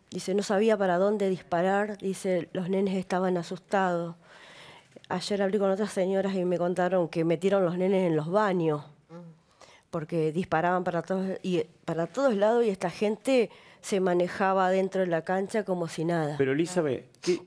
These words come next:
Speaker 2: qué, qué sabes vos o qué te
Speaker 1: Mi,
Speaker 2: contaron de, de
Speaker 1: bueno,
Speaker 2: lo que le pasó a
Speaker 1: mi,
Speaker 2: Joaquín?
Speaker 1: mi
Speaker 2: ¿Qué quedó en el
Speaker 1: hijo
Speaker 2: medio?
Speaker 1: no llegó a entrar al partido. Mi hijo estaba del lado de afuera de la cancha. Mi hijo mayor llega a entrar porque ellos se manejan,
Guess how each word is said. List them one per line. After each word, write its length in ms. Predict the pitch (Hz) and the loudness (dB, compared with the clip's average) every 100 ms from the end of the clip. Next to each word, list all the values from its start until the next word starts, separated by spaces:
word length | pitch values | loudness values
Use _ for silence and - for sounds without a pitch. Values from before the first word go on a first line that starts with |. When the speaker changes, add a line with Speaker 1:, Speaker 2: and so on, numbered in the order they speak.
| - | -2
Speaker 2:
qué, 400 | 180 175 - - | 2 2 0 -4
qué 140 | 170 | -4
sabes 280 | 165 175 156 147 | -2 0 0 0
vos 320 | 170 180 147 | 0 0 2
o 20 | |
qué 60 | 202 | 2
te 60 | 196 | 4
Speaker 1:
Mi, 60 | |
Speaker 2:
contaron 500 | 190 185 160 170 156 | 2 2 0 0 -2
de, 180 | 127 123 | -2 -4
de 60 | - | 0
Speaker 1:
bueno, 220 | 175 175 165 | 0 2 0
Speaker 2:
lo 20 | |
que 40 | |
le 80 | 127 | 0
pasó 220 | 110 220 | 0 2
a 20 | 233 | 2
Speaker 1:
mi, 60 | |
Speaker 2:
Joaquín? 220 | 160 131 220 | 0 0 2
Speaker 1:
mi 80 | 226 | 4
Speaker 2:
¿Qué 40 | 233 | 2
quedó 140 | 294 | 2
en 60 | 277 | 2
el 20 | |
Speaker 1:
hijo 220 | 240 240 | 4 2
Speaker 2:
medio? 220 | - 156 208 | 0 -2 0
Speaker 1:
no 300 | 220 240 277 | 2 2 0
llegó 580 | - 247 220 254 294 | 0 2 2 2 2
a 80 | 160 | 0
entrar 440 | 151 139 147 143 139 | -4 -6 -4 -4 -4
al 140 | 139 | -6
partido. 580 | 139 135 139 135 131 127 120 - _ _ _ - | -6 -8 -10 -10 -10 -10 -14 -20 _ _ _ -10
Mi 80 | 160 | -8
hijo 160 | - | -6
estaba 320 | 214 185 185 175 | -4 -2 0 0
del 180 | 160 | 0
lado 280 | 156 180 196 | 0 2 2
de 100 | 160 | 2
afuera 460 | 147 - 202 180 156 | -2 -4 -2 -2 0
de 120 | 151 | -2
la 140 | 151 | -2
cancha. 460 | 156 147 147 - - _ _ _ _ _ _ - - - - - | -2 -4 -6 -12 -18 _ _ _ _ _ _ -20 -20 -20 -14 -4
Mi 80 | |
hijo 180 | 190 247 | -2 2
mayor 380 | 233 208 - 226 | 2 2 2 2
llega 220 | 214 226 | 2 2
a 40 | 226 | 2
entrar 400 | 226 226 214 220 | 2 2 2 0
porque 440 | 208 196 202 202 | -4 0 0 0
ellos 300 | - 196 220 | 0 -2 -2
se 140 | - 202 | 0 2
manejan, 640 | 190 202 196 - 202 208 | 4 2 0 0 0 -2